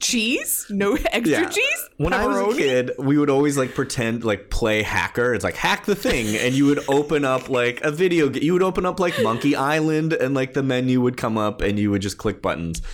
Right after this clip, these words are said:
Speaker 2: That's how this movie portrays actual hacking,
Speaker 1: Yes.
Speaker 2: which is fantastic.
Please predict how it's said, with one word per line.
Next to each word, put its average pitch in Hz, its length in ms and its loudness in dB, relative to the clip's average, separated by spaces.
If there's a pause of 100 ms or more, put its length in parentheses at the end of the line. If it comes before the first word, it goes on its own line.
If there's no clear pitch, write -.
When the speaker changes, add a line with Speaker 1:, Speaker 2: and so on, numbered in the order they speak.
(340)
Speaker 2:
That's 151 260 -2
how 170 100 0
this 135 280 -2
movie 117 280 2
portrays 98 440 -2 (100)
actual 85 680 -2 (380)
hacking, 127 600 -4 (140)
Speaker 1:
Yes. 190 180 -4
Speaker 2:
which - 320 -4
is 87 500 -2 (260)
fantastic. - 1080 -8